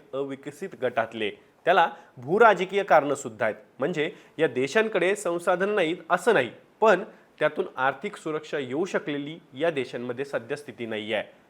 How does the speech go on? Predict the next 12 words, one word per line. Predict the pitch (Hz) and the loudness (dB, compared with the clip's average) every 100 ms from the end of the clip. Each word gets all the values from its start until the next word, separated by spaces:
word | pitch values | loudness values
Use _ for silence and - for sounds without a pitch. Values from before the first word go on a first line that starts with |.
| _ _ | _ _
या | 135 | -2
देशातील | 127 131 151 156 - | -2 -4 -6 -8 -6
ऊर्जा, | 131 131 147 147 151 | -6 0 2 2 0
खनिज | - 160 170 110 | -4 0 0 0
आणि | 117 143 | -6 -6
शेती | 151 143 143 208 | -8 -10 -6 -8
क्षेत्राला | - 160 143 143 185 - - _ - | -6 -2 0 2 2 0 -16 _ -2
ओरबडून | 165 196 247 196 226 - _ - 127 | 2 6 8 8 4 -10 _ -8 8
जागतिक | 165 180 240 196 | 8 8 -2 -4
बाजारपेठेत | 151 139 143 208 208 160 165 180 - | 2 4 4 2 2 -2 -2 -4 -2
अनेक | 135 196 170 | 0 2 0
देशांनी, | 147 - 113 104 | -4 -4 -6 -6